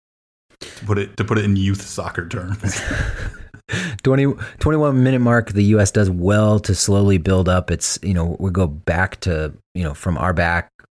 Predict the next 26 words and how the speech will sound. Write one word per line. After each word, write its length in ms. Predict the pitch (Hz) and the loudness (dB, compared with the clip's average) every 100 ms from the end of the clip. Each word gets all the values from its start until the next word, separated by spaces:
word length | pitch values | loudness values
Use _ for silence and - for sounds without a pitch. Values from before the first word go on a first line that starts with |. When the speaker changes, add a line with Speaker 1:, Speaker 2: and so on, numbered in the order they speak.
| _ _ _ | _ _ _
Speaker 2:
line 340 | 87 85 82 | -2 0 0
all 180 | 76 82 | 0 0
the 120 | 82 | 0
way 360 | 85 82 78 76 | 0 0 -2 -4
into 540 | 82 80 - 82 78 - | -6 -6 -4 -2 -4 -8
Canada's, 680 | - 85 80 78 73 - - _ _ _ _ _ _ _ _ _ _ | -6 -4 -2 -4 -4 -8 -10 _ _ _ _ _ _ _ _ _ _
uh, 160 | 73 67 | -10 -8
defensive 340 | - 107 - | -2 -2 -2
third, 320 | - 87 80 71 _ _ _ - | 0 0 0 -4 _ _ _ -6
and 360 | 80 80 76 - _ | -2 -2 -2 -8 _
we're 160 | - 104 | 0 2
just 200 | 92 - | 2 0
very 240 | 104 104 | 2 2
patient. 540 | - 98 90 92 80 - - - - _ | 2 0 0 0 -2 -4 -18 -20 -20 _
And 160 | - 90 | 0 2
then 500 | 92 90 85 85 82 - - | 4 4 4 2 -2 -8 0
Morgan 360 | 104 110 101 | 2 4 2
clips 280 | - 113 - | 2 -2 0
a 40 | |
ball 420 | 87 92 92 92 - | 0 2 4 2 2
across 640 | - 104 95 95 95 - | -2 0 2 2 0 -2
after 320 | 87 - 85 | -4 -4 -6
some 160 | - 76 | -4 -4
struggle, 600 | - 110 107 104 95 - - - _ | -2 0 2 4 2 0 -12 -20 _
and 460 | - 80 80 76 73 _ _ _ _ _ - | -4 -2 -2 -2 -6 _ _ _ _ _ -2
Haran, 540 | 92 92 90 87 82 | 2 4 4 2 0